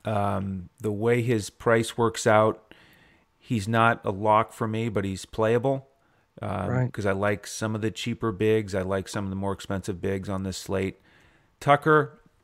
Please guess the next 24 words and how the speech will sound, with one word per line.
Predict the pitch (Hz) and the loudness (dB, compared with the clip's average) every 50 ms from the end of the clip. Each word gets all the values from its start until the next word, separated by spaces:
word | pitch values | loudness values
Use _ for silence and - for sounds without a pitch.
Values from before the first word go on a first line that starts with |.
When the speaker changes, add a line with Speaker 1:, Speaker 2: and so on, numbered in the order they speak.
| _ _ _ _ - | _ _ _ _ -6
Speaker 1:
I'm | 120 131 160 180 | -4 -2 0 0
not, | 196 185 175 151 - - - | 0 0 0 -2 -4 -6 -4
I | 139 165 | -2 0
don't | 190 180 165 | 0 2 2
wanna | 156 147 131 113 | 2 2 2 0
rush | 98 95 95 98 104 110 127 - - - | -2 -2 -2 2 2 2 2 0 -4 -6
to | 151 | -8
play | 147 - - 143 147 151 | -6 -2 0 0 2 2
him. | 143 151 151 151 151 147 143 _ _ _ _ _ _ _ _ _ _ _ _ _ _ _ _ _ _ _ _ - | 2 0 0 0 -2 -4 -8 _ _ _ _ _ _ _ _ _ _ _ _ _ _ _ _ _ _ _ _ -6
And | - 113 107 110 | -4 -2 -2 0
I | 110 107 | -2 -2
know | 107 107 113 120 120 127 131 135 | -2 -2 -2 0 0 2 2 2
he | 131 143 139 | 2 0 -2
can | - 135 117 | -2 -2 -2
have | 117 117 104 | 0 0 -2
a | 101 | -2
dud, | 90 - 107 104 107 113 117 117 117 - - _ _ - _ | -2 -2 0 2 2 2 0 -2 -6 -12 -20 _ _ -20 _
but, | - 98 - 110 107 104 104 98 - - _ _ _ _ _ _ _ _ _ _ _ _ _ _ _ _ _ | -16 -2 2 4 4 4 4 2 -4 -12 _ _ _ _ _ _ _ _ _ _ _ _ _ _ _ _ _
you | - 117 | -4 -4
know, | 107 110 107 104 101 | -2 -2 -2 -2 0
that | 101 110 113 113 - | 0 0 0 0 -2
salary, | - - - 127 120 117 117 120 120 117 120 120 120 120 117 107 - 95 | -6 -2 2 6 6 6 6 6 4 2 0 0 -2 -2 -4 -6 -10 -8
those | 92 107 101 95 87 87 | -4 -4 -4 -4 -4 -6
minutes, | 98 104 107 113 117 117 120 117 - - - - - - - | -6 -4 -4 -2 0 0 0 -2 -4 -6 -10 -10 -10 -10 -12